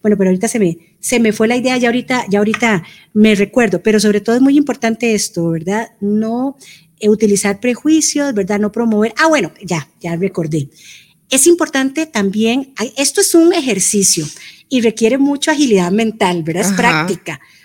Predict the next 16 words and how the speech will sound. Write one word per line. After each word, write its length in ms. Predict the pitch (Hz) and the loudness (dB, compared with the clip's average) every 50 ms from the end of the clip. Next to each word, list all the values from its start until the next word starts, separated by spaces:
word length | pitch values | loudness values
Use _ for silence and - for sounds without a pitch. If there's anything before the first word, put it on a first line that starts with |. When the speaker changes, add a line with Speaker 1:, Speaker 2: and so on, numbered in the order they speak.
| _ _ _ | _ _ _
Speaker 1:
Utilizar 560 | 277 - - 277 247 247 - - 226 220 220 | -10 -6 -4 -4 -2 -2 -2 -2 -2 -4 -4
palabras 460 | - 285 277 262 247 240 247 262 269 | -6 -4 -2 -2 -2 -2 -4 -4 -4
neutrales. 960 | 262 233 208 185 175 180 _ - 160 156 156 156 160 - - - - - - _ _ _ - | -2 -2 -2 -2 -4 -6 _ -8 -6 -6 -6 -8 -10 -10 -10 -12 -12 -14 -18 _ _ _ -10
Speaker 2:
Ok. 220 | 165 165 - - | -10 -10 -4 -2
Speaker 1:
Entonces, 460 | 160 156 247 214 220 302 294 294 262 - | -2 -2 0 0 -2 -2 -2 -2 -2 -4
si 120 | - 214 | -4 -4
yo 100 | 233 233 | -4 -2
no 140 | 262 302 - | -4 -4 -4
quiero 260 | - 294 285 294 294 | -4 -2 -2 -2 -4
tanto 260 | 285 269 269 269 269 | -2 -4 -4 -2 -4
decir 320 | 269 262 247 - 277 269 247 | -4 -6 -4 -4 -2 -2 -2
los 160 | 240 226 220 | -2 -2 0
niños 360 | 233 254 277 302 320 - - | 0 2 2 2 2 0 0
y 40 | 320 | 0
las 140 | 311 311 302 | 0 0 0
niñas, 560 | 294 285 277 269 247 226 220 220 226 - | 0 0 0 0 0 0 -2 -4 -4 -8